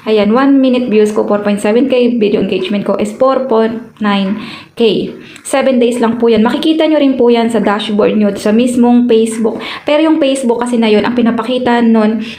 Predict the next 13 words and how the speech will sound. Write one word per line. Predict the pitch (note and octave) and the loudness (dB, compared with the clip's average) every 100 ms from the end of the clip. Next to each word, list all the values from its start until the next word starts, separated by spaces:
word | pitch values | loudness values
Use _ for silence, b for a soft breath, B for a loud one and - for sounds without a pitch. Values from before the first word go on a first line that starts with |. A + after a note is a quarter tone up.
| B | B
ay | C#4 C#4+ | -2 0
versus, | B3 A#3+ A#3+ B3 - - B B | 2 2 2 0 -4 -12 B B
ah, | - G#3 G#3 | -2 0 2
last | B3 C#4 - | 2 0 -2
month, | A3+ G#3+ - - | 0 0 -4 -4
last | B3 C4+ - | -2 -2 0
twenty-eight | A3+ A3+ - G3+ - F#3 | 0 0 0 -2 -4 0
days. | A3+ F#3 - | 0 0 -2
So, | C4+ | -2
kaya | C4+ C4+ C4 | 2 0 2
nagre-red | B3 A#3+ A3 G#3 G#3+ | 2 2 0 2 2
nga | G#3 | 2
yun | G3+ G3+ G3+ | 2 2 0